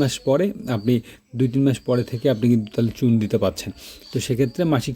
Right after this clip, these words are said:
পরিচর্যা আপনাকে দুশো গ্রাম, দেড়শো গ্রাম, দুশো গ্রাম, তিনশো গ্রাম করে যদি আপনি প্রতি মাসে চুন দেন, তাহলে কিন্তু দেখা যাবে যে, আহ, পুকুরের পরিবেশটা ভালো থাকবে এবং, উম, আপনার হচ্ছে যে, আহ, মাছ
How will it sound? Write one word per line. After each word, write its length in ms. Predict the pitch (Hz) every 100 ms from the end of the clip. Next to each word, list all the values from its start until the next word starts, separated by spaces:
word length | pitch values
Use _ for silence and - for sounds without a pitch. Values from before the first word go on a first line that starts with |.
| -
পরিচর্যা 420 | 143 127 143 143
আপনাকে 320 | 131 139 127 143 - - - 139 131 131
দুশো 200 | 147 160
গ্রাম, 180 | 151 156 156 -
দেড়শো 220 | 139 135 143
গ্রাম, 140 | 143 139
দুশো 240 | 127 131
গ্রাম, 160 | 143 135
তিনশো 340 | 117 135 -
গ্রাম 200 | 131 131
করে 160 | 120 135
যদি 180 | 123 127
আপনি 160 | 117 123
প্রতি 300 | 120 107 127
মাসে 260 | 127 - 117
চুন 200 | 135 123
দেন, 120 | 135 135
তাহলে 280 | 120 110 117
কিন্তু 260 | 110 110 113
দেখা 220 | 104 107
যাবে 220 | 107 107
যে, 120 | 107 110
আহ, 520 | - - - - 107 101
পুকুরের 280 | 127 123 131
পরিবেশটা 400 | 131 127 127 - 127
ভালো 200 | 101 117
থাকবে 380 | - 123 113 151 139
এবং, 160 | 117 113 104 - _
উম, 180 | 127 123 117 98
আপনার 320 | 104 107 117 104
হচ্ছে 280 | 110 - 117
যে, 120 | 110
আহ, 380 | 107 - - - - 113
মাছ 140 | 110